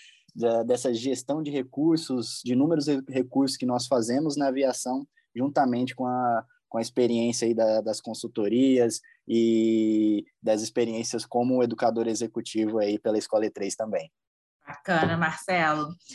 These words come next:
Speaker 2: E como eu trouxe na abertura, nós,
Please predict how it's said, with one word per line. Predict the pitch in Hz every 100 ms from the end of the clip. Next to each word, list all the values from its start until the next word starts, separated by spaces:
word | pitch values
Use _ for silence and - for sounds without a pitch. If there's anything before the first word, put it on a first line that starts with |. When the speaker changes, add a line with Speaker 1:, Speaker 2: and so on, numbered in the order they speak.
| - -
Speaker 2:
E |
como | 185 294 381
eu | -
trouxe | 254 254 233
na | 196
abertura, | 175 175 - 214 226 196 165 170 - - - -
nós, | 185 202 214 226 240 247 240